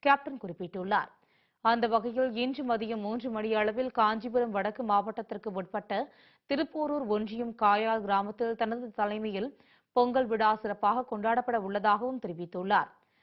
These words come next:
அது சமயம் புத்தரிசி, வெல்லம், முந்திரி பருப்பு, ஏலக்காய், கரும்பு, மஞ்சள் மற்றும் நெய் போன்ற பொருட்கள் ஏழை எளிய மக்களுக்கு வழங்கி பொங்கல் பண்டிகை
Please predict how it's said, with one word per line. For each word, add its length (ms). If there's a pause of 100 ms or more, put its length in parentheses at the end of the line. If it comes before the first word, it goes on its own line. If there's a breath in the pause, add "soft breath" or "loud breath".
(360)
அது 140 (120)
சமயம் 420
புத்தரிசி, 520 (140)
வெல்லம், 400 (380 soft breath)
முந்திரி 300 (100)
பருப்பு, 280 (240)
ஏலக்காய், 640
கரும்பு, 420 (420 soft breath)
மஞ்சள் 500 (120)
மற்றும் 380
நெய் 240
போன்ற 320
பொருட்கள் 400 (180)
ஏழை 200 (100)
எளிய 200 (120)
மக்களுக்கு 400 (100)
வழங்கி 340 (420 soft breath)
பொங்கல் 380
பண்டிகை 360